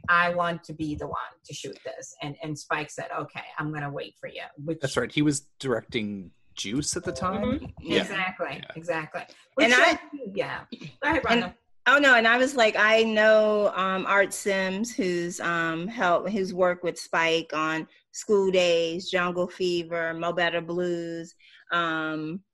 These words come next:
Speaker 3: Four Little Girls, all of that. And one of the things that he has told me is that,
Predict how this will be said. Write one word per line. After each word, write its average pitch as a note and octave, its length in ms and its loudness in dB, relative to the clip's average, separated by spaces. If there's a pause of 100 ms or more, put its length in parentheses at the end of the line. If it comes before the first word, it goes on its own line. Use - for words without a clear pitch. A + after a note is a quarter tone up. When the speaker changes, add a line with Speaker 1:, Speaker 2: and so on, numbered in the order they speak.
(160)
Speaker 3:
Four F#3+ 180 6
Little F3+ 220 2
Girls, E3+ 580 0
all E3+ 220 0
of E3+ 80 -6
that. D3 340 -2
And F3 160 -4
one F#3+ 160 -2
of F#3 60 0
the F3+ 80 0
things F3+ 420 -6
that E3+ 120 -10
he F#3+ 500 -6 (340)
has F3 300 -2
told F3 280 0
me G#3+ 420 -2
is F3 200 -6
that, C3+ 340 0